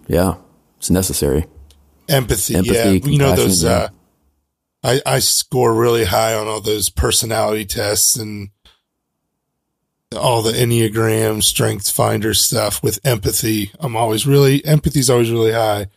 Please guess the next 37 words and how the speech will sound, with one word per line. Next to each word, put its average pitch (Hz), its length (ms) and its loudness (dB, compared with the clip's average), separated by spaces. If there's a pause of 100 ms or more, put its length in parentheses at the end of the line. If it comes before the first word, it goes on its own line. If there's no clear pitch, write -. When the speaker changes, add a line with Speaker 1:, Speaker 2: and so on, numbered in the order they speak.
(340)
Speaker 2:
I 123 140 0
get 117 180 2
more 131 180 4
empathetic 117 600 2
the 113 100 -4
older, 107 240 0 (280)
<laughs> - 300 -14
older 110 260 2
I 107 100 -6
get. 107 320 -8 (340)
Speaker 1:
Yeah, 71 220 2
I 73 100 2
agree 85 260 0
with 80 160 0
that. 78 260 0
I 101 100 0
think 139 200 -2
when 98 140 0
I 95 80 2
was 92 140 0
a 90 60 0
kid, 101 360 2
I 85 80 2
w-, 82 260 2
I 90 60 4
would 90 160 2
throw 92 240 2
up 85 100 -2
walls 85 500 0 (720)
around 101 380 2
my 90 140 2
empathy 82 440 0
because 85 680 0 (1160)
you 78 200 -2
can 123 100 4
get 104 160 2
hurt, - 480 0